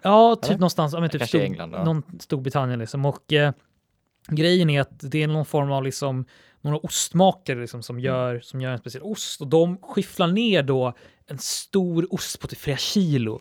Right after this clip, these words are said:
Speaker 1: ner för en
Speaker 2: Ja.
Speaker 1: backe. Och gre-, och då när de gör det, då sk-, då springer folk ner för backen. Och den som liksom, eh,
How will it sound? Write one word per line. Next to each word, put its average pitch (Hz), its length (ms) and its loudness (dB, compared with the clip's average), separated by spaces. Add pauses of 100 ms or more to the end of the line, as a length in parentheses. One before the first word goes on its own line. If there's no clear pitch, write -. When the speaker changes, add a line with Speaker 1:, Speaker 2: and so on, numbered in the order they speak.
Speaker 1:
ner 135 220 2
för 135 100 0
en 139 60 4
Speaker 2:
Ja. 139 100 2
Speaker 1:
backe. 147 400 -2 (300)
Och - 260 -8
gre-, 185 240 4
och 175 240 6
då 185 220 6
när 170 80 2
de 165 120 0
gör 190 180 6
det, 143 60 -4
då 151 100 -2
sk-, 196 220 -8
då 156 120 -6
springer 214 380 0
folk 143 320 -4
ner 131 560 -2 (760)
för 185 220 4
backen. 139 400 0
Och 139 60 -2
den 160 220 2
som 151 200 -2
liksom, 135 480 -2
eh, 131 360 -2